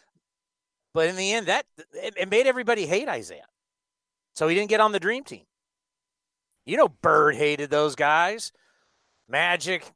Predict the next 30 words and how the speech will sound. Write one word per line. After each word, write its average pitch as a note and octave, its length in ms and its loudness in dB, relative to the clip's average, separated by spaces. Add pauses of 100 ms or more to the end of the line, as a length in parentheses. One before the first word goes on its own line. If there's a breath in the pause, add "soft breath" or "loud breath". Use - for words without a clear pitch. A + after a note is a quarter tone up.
(560)
Magic E3+ 480 -4
and E3+ 80 -6
Isaiah, E3+ 600 0
who D#3 140 -2
once D#3+ 260 -2
were D3 160 -10
kissing E3+ 320 -2
on E3 120 0
the D#3 80 -6
court, E3 320 2
didn't D3+ 200 -6
like D3+ 220 -2
each - 160 -10
other D#3+ 220 2
anymore. D#3+ 540 -2
Jordan D#3 380 0
hated D#3+ 300 -2
him. D#3+ 240 -4 (360)
Pippen F#3+ 400 -2
hated F3 380 0
him. F3+ 240 -4 (520)
Unbelievable. A#2+ 480 -6 (300 loud breath)
Let's B3+ 160 4
talk D4 180 4
a D#4+ 60 0
little C#4 180 4
Boston A#3+ 460 2
Red A#3 220 4
Sox A#3 320 2
baseball. C#3+ 640 -4